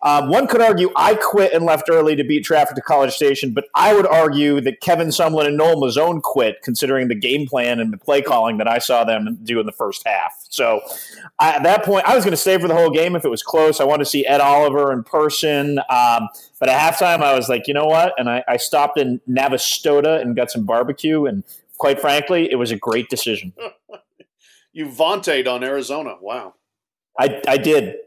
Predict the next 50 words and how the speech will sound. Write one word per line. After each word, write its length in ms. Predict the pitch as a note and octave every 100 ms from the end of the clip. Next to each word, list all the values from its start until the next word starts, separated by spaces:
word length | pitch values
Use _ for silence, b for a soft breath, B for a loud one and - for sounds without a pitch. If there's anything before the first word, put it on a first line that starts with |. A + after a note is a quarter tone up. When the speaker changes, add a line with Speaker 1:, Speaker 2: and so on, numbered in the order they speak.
| _
Speaker 1:
I 120 | A#2+ A#2
did. 340 | C3 B2 F#2+ B2+
And 340 | B2+ B2 A2
the, 320 | A2+ B2+ B2 B2
the 80 | C3
final 300 | F3 E3+ E3
<laughs> 100 | -
score, 580 | - F#3 D3+ B2+ - -
there 80 | F3
was 100 | E3
no, 220 | G#3 G#3
like, 420 | F#3+ D#3+ - - -
epic 300 | D#3+ D3+ -
comeback 500 | E3 D3 C3+ A#2+ -
that 120 | B2+
made 160 | C3 B2
me 120 | B2+
regret, 460 | A2 - C3 A2+ - A#2
you 80 |
know, 180 | A2+ G2
Speaker 2:
Oh, 80 | B2+
no. 140 | A2+ F#2+ G#2
Speaker 1:
that. 260 | G2+ F#2+ -
I 100 | A#2
was, 520 | A2+ A#2+ - - -
it 120 | D#3
allowed 280 | E3 F#3 G#3
me 60 | G3+
to 60 | F#3+
listen 240 | F#3+ F3
to 40 | D3+
Eastern 340 | E3 - E3+
Michigan 420 | D#3+ D#3+ D#3+ C#3 -
Purdue 400 | C#3 A#2 C#3 C#3
in 60 |
the 100 | G#2+ -
car, 360 | C#3 B2 F#2+
which 220 | F#2 - B2+
may 80 |
have 80 | C3
been 80 | B2+
the 80 | A#2
highlight 300 | B2 A#2 A2+
of 80 | G#2+
my 80 |
college 280 | G#2+ G#2+ G2+
football 280 | - G2+ A2
season 340 | - B2 -
so 180 | - -
far. 260 | - -